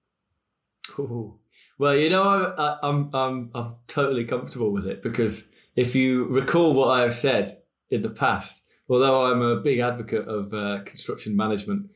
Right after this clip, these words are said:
as a procurement route, there are lots of other procurement routes out there, and, uh, they all have their, uh, place in construction. So I'm happy to go there, Liam. Let's, let's, let's do it.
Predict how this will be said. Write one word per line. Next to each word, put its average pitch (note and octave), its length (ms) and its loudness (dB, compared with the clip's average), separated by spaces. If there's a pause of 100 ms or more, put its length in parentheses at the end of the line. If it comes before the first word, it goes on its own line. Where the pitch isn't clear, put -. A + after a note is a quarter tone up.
(160)
as G2+ 140 -4
a - 20 -2
procurement B2+ 460 0
route, A#2 260 -2 (280)
there A#2+ 140 4
are A#2 160 4
lots D3+ 220 2
of A2+ 80 -4
other A#2 160 2
procurement A#2 440 0
routes A#2 220 -2
out A#2+ 220 2
there, A2+ 280 -2 (100)
and, G#2+ 340 -2
uh, G#2 300 -2 (440)
they A#2 160 4
all A2+ 420 0 (100)
have - 480 -2 (160)
their, G#2+ 460 -2 (220)
uh, G2+ 300 -8 (360)
place A2 440 0 (1040)
in G#2 160 2
construction. G2+ 460 -2
So G#2 340 -2
I'm C#3+ 120 2
happy C#3 260 2
to A#2+ 120 -2
go A2+ 240 2
there, G#2+ 120 0
Liam. G#2 240 0
Let's, B2 200 -4
let's, - 420 -4
let's - 180 -6
do - 180 0
it. - 240 -4